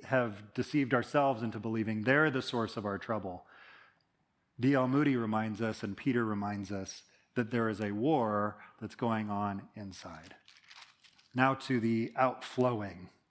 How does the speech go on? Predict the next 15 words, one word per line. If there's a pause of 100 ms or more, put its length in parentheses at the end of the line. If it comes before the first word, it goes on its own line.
(200)
from
First
Peter
chapter
two. (1500)
"Be
careful
to
live
properly
among
your
unbelieving
neighbors.
Then,